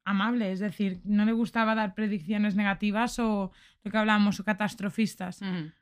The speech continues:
Speaker 1: ¿vale? Porque no quería afectar a la gente que, que le escuchaba.
Speaker 2: Sí.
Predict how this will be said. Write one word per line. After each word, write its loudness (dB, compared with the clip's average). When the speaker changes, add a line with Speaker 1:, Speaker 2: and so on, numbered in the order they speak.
Speaker 1:
¿vale? 0
Porque 2
no 6
quería 4
afectar 2
a 4
la 4
gente 2
que, -2
que -6
le -4
escuchaba. -6
Speaker 2:
Sí. -14